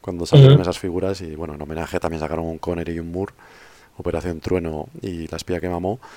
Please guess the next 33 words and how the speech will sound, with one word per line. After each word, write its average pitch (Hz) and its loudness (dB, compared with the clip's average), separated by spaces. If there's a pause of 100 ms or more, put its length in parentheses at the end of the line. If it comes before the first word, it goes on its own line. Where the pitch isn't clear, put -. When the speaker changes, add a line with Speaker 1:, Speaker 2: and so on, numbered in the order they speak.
(960)
Speaker 1:
Pero 104 8
bueno, 104 8
como 92 0
comentaba 92 0
Pablo, 101 2
las 90 -6
más 85 -6
llamativas 90 -4
era 85 -4
GoldenEye 85 -2
y 85 -6
El 82 -8
Mañana 85 -6
Nunca 85 -8
Muere, 90 -6 (560)
que 101 -2
venían 95 0
además 98 0
con 92 -8
un 95 -10
fotograma 98 0
de 92 0
la 90 -2
película 101 -8
en 101 -12
treinta 87 -6
y - -2
cinco 87 -6
milímetros, 90 -8
que - -12
era 82 -8
muy 80 -10
bonito. 90 -10